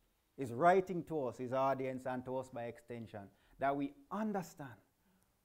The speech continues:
who Jesus is. So let's come quickly. Three points. One,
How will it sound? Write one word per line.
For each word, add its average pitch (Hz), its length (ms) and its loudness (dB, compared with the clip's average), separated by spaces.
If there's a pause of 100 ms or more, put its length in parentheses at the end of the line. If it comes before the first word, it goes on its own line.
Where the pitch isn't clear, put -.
(180)
who 160 300 -8 (440)
Jesus 95 540 -8 (140)
is. 131 260 -4 (1600)
So - 80 -8
let's 135 240 -2
come 135 200 -2
quickly. 127 340 -6 (180)
Three 170 180 -2
points. 131 500 -8 (1160)
One, 143 260 0